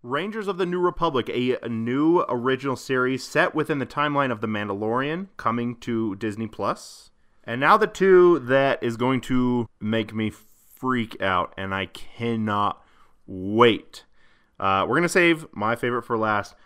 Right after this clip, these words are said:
but we are getting confirmed the Obi-Wan series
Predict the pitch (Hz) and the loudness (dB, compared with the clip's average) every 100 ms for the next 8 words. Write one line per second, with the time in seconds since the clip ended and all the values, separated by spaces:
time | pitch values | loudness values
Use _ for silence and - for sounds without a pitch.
0 | _ - 123 107 - - _ _ _ _ | _ 4 6 6 0 -16 _ _ _ _
1 | - 127 170 170 170 170 165 160 - - | -2 2 4 4 4 2 0 -4 -8 -4
2 | 151 - 131 120 117 - - - - - | -2 4 6 6 2 -4 -10 -8 -10 -10
3 | - 120 127 139 160 135 143 143 - 117 | -6 0 2 4 4 4 2 0 -2 -2
4 | 113 107 | 0 -4